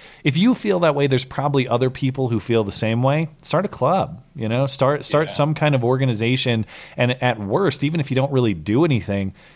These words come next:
Speaker 1: you've got networking later of like-minded people with, you know, you ne-, you never know when a contact in life becomes helpful, necessary, useful. Bare minimum, it's, it's best to know who the people are around you who share your,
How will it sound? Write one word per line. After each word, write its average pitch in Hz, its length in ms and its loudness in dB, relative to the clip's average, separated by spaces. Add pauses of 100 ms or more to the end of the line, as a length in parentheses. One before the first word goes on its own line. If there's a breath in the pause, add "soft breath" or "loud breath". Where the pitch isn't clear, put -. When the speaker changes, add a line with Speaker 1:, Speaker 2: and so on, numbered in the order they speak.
(280 loud breath)
Speaker 1:
you've 131 140 2
got 185 180 2
networking 127 720 0
later 139 320 2
of 107 120 0
like-minded 131 560 2
people 123 460 0
with, - 300 -4
you 113 180 -8
know, 113 100 -12
you 123 140 -4
ne-, 185 240 2
you 165 140 6
never 220 280 2
know 151 220 4
when 147 140 2
a 120 80 0
contact 113 600 -2
in 104 140 -4
life 101 380 -2
becomes 101 640 -4 (420 loud breath)
helpful, 117 600 0
necessary, 110 720 0
useful. 104 800 -2 (760 soft breath)
Bare 196 180 -2
minimum, 139 460 2
it's, 104 200 -6
it's 113 200 -4
best 131 340 -2
to 123 80 -2
know 110 680 -2 (440)
who 135 120 2
the 123 60 2
people 127 300 0
are 113 180 4
around 107 300 2
you 98 160 -2
who 95 560 -2
share 110 300 0
your, 92 340 -2